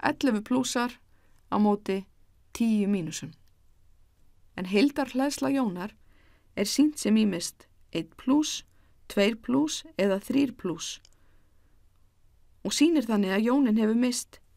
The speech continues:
eina, tvær eða þrjár rafeindir. Anjón er neikvætt hlaðin jón eða mínusjón, þar að segja atóm sem hefur bætt við sig eða tekið við rafeindum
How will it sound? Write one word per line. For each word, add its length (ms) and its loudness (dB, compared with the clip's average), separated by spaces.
eina, 460 2
tvær 340 0
eða 180 0
þrjár 380 -4
rafeindir. 500 -2
Anjón 720 2
er 140 2
neikvætt 480 0
hlaðin 260 0
jón 300 -2
eða 160 0
mínusjón, 560 0
þar 160 0
að 80 -2
segja 240 0
atóm 480 -2
sem 160 2
hefur 240 2
bætt 260 -2
við 140 -2
sig 340 -2
eða 300 -2
tekið 340 -2
við 220 -2
rafeindum 420 -6